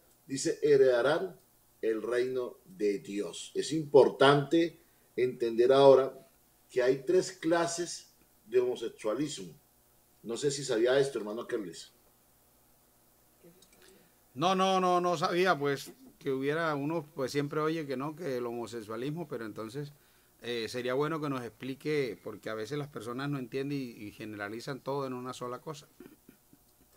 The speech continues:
Speaker 1: Bueno, primero que todo está el, el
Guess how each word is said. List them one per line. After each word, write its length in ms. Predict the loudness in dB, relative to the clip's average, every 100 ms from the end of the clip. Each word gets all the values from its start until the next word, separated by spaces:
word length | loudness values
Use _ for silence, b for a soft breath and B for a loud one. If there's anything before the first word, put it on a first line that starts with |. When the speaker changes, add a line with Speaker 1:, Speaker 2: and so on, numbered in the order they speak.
| b b b _ 10
Speaker 1:
Bueno, 380 | 10 10 2 -12 _ _ _ _ -2
primero 320 | 4 8 8
que 100 | 8
todo 320 | 8 6 6
está 640 | -2 -4 -2 -2 -2 -8 _ _ -2
el, 360 | 0 0 -4 -2
el 680 | -2 -2 -4 -8 -10 -12